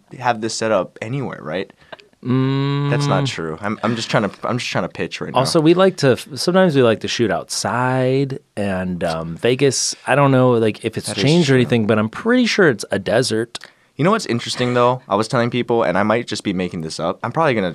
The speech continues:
Speaker 1: cause controversy for saying this, but ever since, <laughs> like, I, I've been there for, like, about nine, eleven years.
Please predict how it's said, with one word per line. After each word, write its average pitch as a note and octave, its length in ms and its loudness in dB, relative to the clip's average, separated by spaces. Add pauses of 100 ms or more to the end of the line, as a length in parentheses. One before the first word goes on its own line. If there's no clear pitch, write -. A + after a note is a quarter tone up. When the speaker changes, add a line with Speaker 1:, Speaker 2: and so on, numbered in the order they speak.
(120)
Speaker 1:
cause F#2 220 -2
controversy D#2 600 -10 (180)
for F2+ 120 -12
saying E2 220 -8
this, E2 160 -8
but - 200 -4 (360)
ever C3+ 180 2
since, D3+ 380 0
<laughs> A2+ 140 0
like, - 220 -4 (360)
I, G#2 180 0
I've B2 200 4
been D3+ 140 2
there B2 120 2
for, A2 100 -4
like, F#2 160 0
about E2+ 360 -2
nine, G2+ 420 0
eleven B2+ 320 2
years. - 340 -4